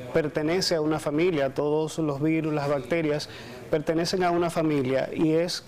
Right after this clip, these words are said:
que le llamamos coronavirus por características especiales que tiene este virus, ¿verdad? Entonces, como cuál es el origen, de dónde vienen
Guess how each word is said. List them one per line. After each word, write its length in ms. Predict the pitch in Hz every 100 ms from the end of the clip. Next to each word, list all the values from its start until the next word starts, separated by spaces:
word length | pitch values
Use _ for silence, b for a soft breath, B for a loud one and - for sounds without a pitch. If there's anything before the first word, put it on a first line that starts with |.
| -
que 320 | - 160 147 156
le 120 | 156
llamamos 600 | 156 151 160 170 180 170
coronavirus 840 | - 156 147 147 160 190 156 151 - B B -
por 200 | 160 160
características 800 | 165 156 165 165 165 196 196 175
especiales 800 | 165 - 151 170 185 202 185 175
que 160 | 170 143
tiene 400 | 165 165 165 160
este 300 | - 160 151
virus, 480 | 196 156 131 - -
¿verdad? 440 | 143 170 208 214 B B B
Entonces, 580 | - 156 160 180 180 - B B 127 123 B B B - - - - -
como 320 | 170 170 170
cuál 200 | 180 185
es 160 | 202 -
el 160 | 196 175
origen, 560 | 170 202 170 143 147
de 80 | 151
dónde 240 | 165 175 175
vienen 600 | 175 185 170 135 127